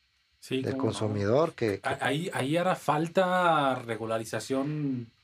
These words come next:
Speaker 1: o, o, o algún control por parte de, del gobierno o algo que,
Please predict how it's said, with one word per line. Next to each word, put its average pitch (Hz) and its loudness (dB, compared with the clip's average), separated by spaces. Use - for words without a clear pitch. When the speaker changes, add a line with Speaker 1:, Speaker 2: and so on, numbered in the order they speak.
Speaker 1:
o, 113 -6
o, 110 -6
o 117 -4
algún 120 -4
control 131 0
por 135 -8
parte 131 -4
de, 107 -4
del 104 -10
gobierno 131 -2
o 117 -2
algo 127 -4
que, 95 -12